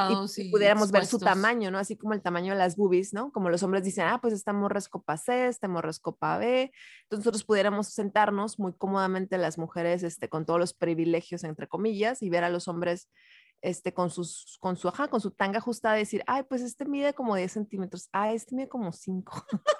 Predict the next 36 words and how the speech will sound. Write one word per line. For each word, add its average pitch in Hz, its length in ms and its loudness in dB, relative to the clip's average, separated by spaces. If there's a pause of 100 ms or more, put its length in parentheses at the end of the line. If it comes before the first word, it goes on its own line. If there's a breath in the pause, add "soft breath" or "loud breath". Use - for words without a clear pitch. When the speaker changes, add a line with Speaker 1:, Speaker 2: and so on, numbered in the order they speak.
(680 loud breath)
Speaker 1:
Ay, 277 180 6
este 214 180 0
Speaker 2:
No 269 200 4
Speaker 1:
sí, - 0 -
Speaker 2:
creo 277 180 2
que 320 100 -2
Speaker 1:
bien - 0 -
Speaker 2:
suceda, 214 560 2
Speaker 1:
frente". - 40 -
Speaker 2:
pero 196 500 0
no 392 180 10
creo 466 180 8
Speaker 1:
No. - 20 6
Speaker 2:
que 277 100 2
sucedería 226 640 2
porque, 175 640 -4 (160)
para 208 160 4
empezar, 185 560 0 (500 soft breath)
esto 220 260 2
sucede 226 480 4
porque 202 480 -4
el, 160 160 -8 (440)
este, 220 520 4 (160)
el, 185 260 -4
como 202 200 2
ya 196 200 4
lo, 190 380 -2
lo 190 120 0
hablaste 180 300 -2
al 190 60 -8
principio, 196 600 -2 (840 soft breath)
este 240 280 4
deporte 240 580 2
o, 208 80 0
o 185 340 -4
esta 220 920 2